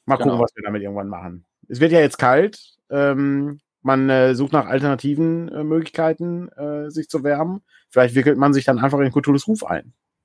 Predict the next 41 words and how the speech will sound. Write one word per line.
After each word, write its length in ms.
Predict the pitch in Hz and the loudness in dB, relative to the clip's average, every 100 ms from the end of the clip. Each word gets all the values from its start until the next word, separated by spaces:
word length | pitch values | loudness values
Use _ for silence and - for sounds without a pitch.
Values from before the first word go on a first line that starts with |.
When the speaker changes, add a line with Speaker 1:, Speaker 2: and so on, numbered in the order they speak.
| _ _ _ _ _ _ _ - | _ _ _ _ _ _ _ -4
Speaker 2:
Ja, 140 | 117 | -2
ist 160 | 120 123 | -2 -2
ein 80 | |
bisschen 420 | 113 - 127 117 _ _ _ 160 | -4 0 -2 -2 _ _ _ -18
knickerig 600 | - 151 147 110 104 - | -2 -2 0 -2 -2 -4
wahrscheinlich, 640 | 104 - 104 98 101 - | -4 0 0 0 -4 -6
ne? 140 | 120 135 | -2 0
Je 120 | 123 | 2
nachdem, 300 | 131 127 123 | 2 2 0
was 140 | 113 - | 0 2
für 80 | |
eine, 220 | 131 127 - - _ | 4 4 2 -20 _
wahrscheinlich 400 | 135 - 151 147 | 0 2 2 4
auch 80 | 143 | 4
eine 160 | 151 135 | 4 2
gute 240 | 156 147 | 0 2
Papierqualität 840 | 143 131 160 151 120 107 - 113 - | 0 0 -2 0 0 0 -2 -4 -2
genommen, 260 | 117 123 | -2 0
dann 160 | 120 120 | 0 0
ist 140 | 123 | 0
natürlich 360 | 120 123 123 120 | -2 2 0 0
das 140 | 113 | -6
Papier 320 | - 113 123 113 | -6 -2 0 0
auch 40 | |
ein 60 | 113 | -2
bisschen 260 | 110 110 | -6 -4
hart, 340 | 107 104 101 - | -2 -2 -4 -8
aber 360 | 104 101 98 _ _ | -4 -2 -4 _ _
Speaker 1:
<laughs> 140 | - | -4
Das 200 | 165 - | -2 -2
stimmt. 320 | - - 117 - - - - - - | -12 -6 -6 -8 -14 -8 -8 -10 -6
Speaker 2:
das 420 | 135 - - - - | -6 -6 -8 -6 -4
ist 140 | 127 | 0
die 60 | 156 | 2
Alternative 520 | 143 151 139 127 160 | 2 2 0 -2 -2
Speaker 1:
Nicht 100 | 151 | 0
so 60 | 147 | 2
Speaker 2:
zum 80 | 139 | 4
Holz- 60 | |
Speaker 1:
anspiegsam, 720 | 151 - 160 - 123 113 110 113 | 2 0 -4 -4 -4 -2 -2 -2
ja. 220 | 117 | -4